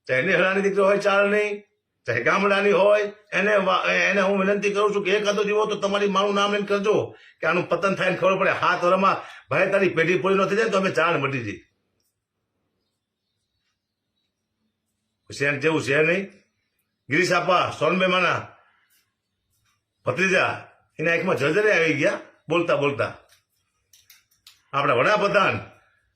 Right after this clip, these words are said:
ઈ જો એમ કહેતા હોય કે સીધા નારાયણના, નારાયણના વિષ્ણુ પરમાત્માના વંશજો છે ચારણો, સીધી લીટીના વારસદાર છે, તો તમને ખબર નથી પડતી?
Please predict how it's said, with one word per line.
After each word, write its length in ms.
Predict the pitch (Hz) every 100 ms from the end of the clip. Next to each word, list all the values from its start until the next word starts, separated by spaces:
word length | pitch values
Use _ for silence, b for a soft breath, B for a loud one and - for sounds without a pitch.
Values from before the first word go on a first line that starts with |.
| _ _ _ _ -
ઈ 180 | 233 285
જો 140 | 269
એમ 140 | 247
કહેતા 240 | 202 208 208
હોય 140 | 202
કે 120 | 202
સીધા 420 | 180 - 185 220 202
નારાયણના, 800 | 180 196 202 202 196 196 170 -
નારાયણના 680 | 135 156 180 180 180 139 113 110
વિષ્ણુ 380 | 127 151 - 185
પરમાત્માના 720 | 165 175 190 190 160 180 175
વંશજો 520 | 165 175 165 180 180
છે 180 | 165 185
ચારણો, 640 | 170 175 175 180 170 110 - _ _ _ _ -
સીધી 200 | 160 175
લીટીના 280 | 170 170 175
વારસદાર 500 | 160 160 139 160 131
છે, 200 | 143 113 - _ _ _ _ _ _ _ _ _ _ _ _ _ _ _ _ _ _ _ _ _
તો 80 | -
તમને 280 | - 170 190
ખબર 220 | 180 196
નથી 120 | 196
પડતી? 440 | - 190 208 226